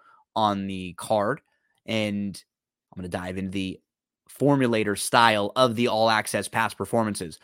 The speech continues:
So as we take our banner away, you can see that with the all-access, you get the ability to dive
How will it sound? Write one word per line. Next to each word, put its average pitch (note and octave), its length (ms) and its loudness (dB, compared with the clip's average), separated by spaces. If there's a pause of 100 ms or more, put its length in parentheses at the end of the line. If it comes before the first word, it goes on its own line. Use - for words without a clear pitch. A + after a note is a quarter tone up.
(120)
So - 140 0
as A2+ 220 2
we G#2 400 -4 (320)
take A2+ 200 -2
our G#2+ 100 4
banner A2 340 -2
away, F#2+ 420 -2
you A#2+ 100 -4
can G#2 140 -6
see A#2+ 280 0
that G#2 260 -2 (480)
with C3 300 4
the C3+ 140 0
all-access, A#2+ 840 2 (360)
you A2 80 -4
get A#2+ 180 2
the B2 120 2
ability A2+ 500 2
to A#2 120 -6
dive G#2 640 0